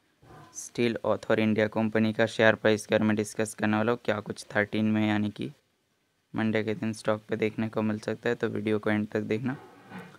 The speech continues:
मैं एनालाइज कर रहा हूँ इसका फ़िफ़्टीन मिनट का चार्ट पे। अब अगर देखें फ़िफ़्टीन मिनट चार्ट पे तो स्टॉक यहाँ से काफ़ी डाउन गया,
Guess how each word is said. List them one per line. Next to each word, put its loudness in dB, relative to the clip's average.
मैं 2
एनालाइज 4
कर 2
रहा 2
हूँ 2
इसका 0
फ़िफ़्टीन -4
मिनट 0
का 0
चार्ट 2
पे। -6
अब 2
अगर 4
देखें 4
फ़िफ़्टीन -2
मिनट 2
चार्ट 2
पे -4
तो -2
स्टॉक -4
यहाँ 0
से -4
काफ़ी 0
डाउन 2
गया, -2